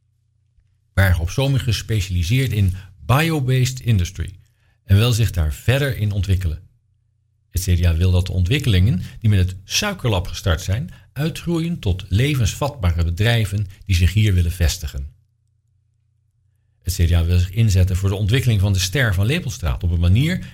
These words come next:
die goed is voor Lepelstraat, met kleinschalige industrie of het bouwen van huizen. En de ontsluitingsweg Ster van Lepelstraat moet beter bedacht worden, zodat er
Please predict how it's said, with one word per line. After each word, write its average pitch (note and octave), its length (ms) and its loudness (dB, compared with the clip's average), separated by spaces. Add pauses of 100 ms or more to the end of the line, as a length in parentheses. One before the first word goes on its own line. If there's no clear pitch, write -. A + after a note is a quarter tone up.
die F2+ 140 0
goed G3 260 -2
is F3+ 80 -2
voor C3 220 -2
Lepelstraat, F2+ 720 -6 (320)
met F2+ 200 -2 (180)
kleinschalige A2 640 0
industrie C3 580 -6 (480)
of C3 340 -2
het G#2 160 0
bouwen G#2 280 0
van F#2+ 140 -2
huizen. E2+ 480 0 (1000)
En E2+ 120 2
de F2+ 60 4
ontsluitingsweg G#2 1080 -2
Ster F2 300 -2
van E2 100 2
Lepelstraat F2+ 540 -2
moet D#3 200 -2
beter D3 300 0
bedacht F2 360 0
worden, C#2+ 280 -4
zodat F2 200 -4
er E2+ 160 -2